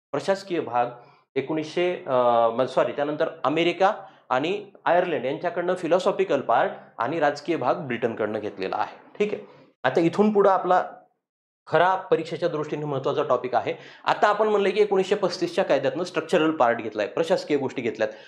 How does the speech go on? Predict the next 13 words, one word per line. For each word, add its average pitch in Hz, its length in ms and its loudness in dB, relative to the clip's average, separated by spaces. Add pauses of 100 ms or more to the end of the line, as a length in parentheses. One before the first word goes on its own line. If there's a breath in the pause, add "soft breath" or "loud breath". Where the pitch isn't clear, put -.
(140 loud breath)
नेमक्या 254 420 6
कोणत्या 196 300 2
कोणत्या 143 280 -2
गोष्टी 123 260 -4
घेतल्यात, 104 380 -4
ह्या 185 480 0
जोड्या 147 220 4
लावामध्ये 139 440 0
तुम्हाला 139 220 0
पुन्हा 139 260 -2
पुन्हा 139 240 -2
विचारल्या 123 340 0
गेल्यात. 123 200 0